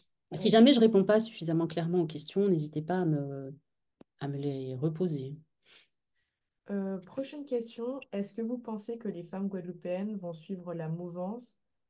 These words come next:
Speaker 2: de la prise de parole pour dénoncer les violences qu'elles subissent ? Si oui, comment les... Ah, comment leur faire prendre confiance pour qu'elles osent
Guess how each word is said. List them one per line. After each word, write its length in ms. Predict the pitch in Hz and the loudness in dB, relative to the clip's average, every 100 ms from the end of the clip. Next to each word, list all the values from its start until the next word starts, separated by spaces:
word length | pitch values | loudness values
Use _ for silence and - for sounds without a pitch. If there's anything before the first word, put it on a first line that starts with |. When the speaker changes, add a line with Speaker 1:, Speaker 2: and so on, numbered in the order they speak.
| _ | _
Speaker 2:
de 80 | 175 | -8
la 160 | 175 170 | -4 -4
prise 260 | - 254 | -4 -6
de 100 | 202 | -6
parole 440 | 202 190 185 208 214 | -6 -6 -6 -6 -6
pour 220 | 190 175 | -10 -8
dénoncer 480 | 165 202 196 - 220 | -6 -4 -4 -6 -8
les 120 | 196 | -8
violences 440 | 160 175 170 202 | -6 -8 -8 -10
qu'elles 180 | - 196 | -8 -8
subissent ? 640 | 196 190 160 160 156 - _ _ _ _ _ | -8 -12 -12 -14 -16 -20 _ _ _ _ _
Si 260 | - 226 | -12 -6
oui, 340 | 220 202 202 - _ _ | -2 -2 -4 -8 _ _
comment 580 | - 202 202 202 202 202 | -6 -2 0 0 0 0
les... 520 | 196 190 190 185 180 _ _ _ _ _ _ _ _ | 0 -2 -4 -8 -10 _ _ _ _ _ _ _ _
Ah, 120 | 170 160 | -16 -14
comment 300 | - 208 214 | -4 -2 0
leur 180 | 208 196 | -2 -4
faire 180 | 180 170 | -6 -8
prendre 280 | - 220 214 | -8 -8 -8
confiance 480 | 196 190 196 240 - | -10 -8 -6 -6 -10
pour 160 | _ | _
qu'elles 300 | - 175 170 | -10 -10 -6
osent 320 | 202 220 - | -6 -6 -10